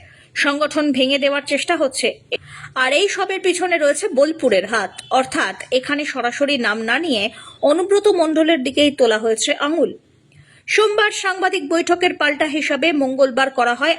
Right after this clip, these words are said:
আরও এক সাংবাদিক বৈঠক, যেখান থেকে সিউড়ি দু নম্বর ব্লকের কার্যকরী সভাপতি অশ্বিনী মণ্ডল সরাসরি আক্রমণ করেন নুরুল ইসলামকে। একেবারে চাঁচা ছোলা ভাষায়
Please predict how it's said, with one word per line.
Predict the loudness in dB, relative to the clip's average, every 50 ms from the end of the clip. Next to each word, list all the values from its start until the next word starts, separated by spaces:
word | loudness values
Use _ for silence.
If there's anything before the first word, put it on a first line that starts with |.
| -4 -4
আরও | -4 -2 -2 -2 -2 -2 -2
এক | -2 -2 -2 -2
সাংবাদিক | -2 -2 -2 -2 -2 -2 -2 -2 -2
বৈঠক, | 0 0 0 0 0 -4 -4 -6 _ _ _ _ -20 -20 -20 -20 -20 -20 -20 _ -4
যেখান | -4 -4 -2 -2 -4 -2 -2
থেকে | 0 2 2 0
সিউড়ি | 0 0 0 2 2 2 2 0
দু | 0 -2 -2
নম্বর | -2 0 0 0 0 0 -2
ব্লকের | -2 -2 -2 -2 0 0 0 0
কার্যকরী | 0 0 -2 -2 -2 -2 -2 0 0 0 0
সভাপতি | -2 -2 -2 -2 0 0 0 2 2 2 2
অশ্বিনী | 2 2 0 0 -2 -2 0 2 2
মণ্ডল | 2 2 0 0 2 4 4 4 2 0 -4 -10 -18 -14 -6
সরাসরি | -4 -2 0 0 0 -2 -2 -2 -4 -4 -4 -2 -2
আক্রমণ | -4 -4 -2 0 0 0 2 0 -2 -2 -2
করেন | 0 0 2 2 2 0 -2 -4 -8 -10 _ _ _ _ -20 -16 _ 2
নুরুল | 4 6 6 6 6 6 4 4
ইসলামকে। | 2 0 -2 -2 -4 -4 -4 -4 -6 -6 -6 -8 _ _ _ -8
একেবারে | -6 -4 -2 -2 0 0 0 -2 -2
চাঁচা | -2 0 0 0 2 2 0 0
ছোলা | 0 0 0 2 2 2
ভাষায় | 2 0 -2 -2 0 0 0 0 0 -2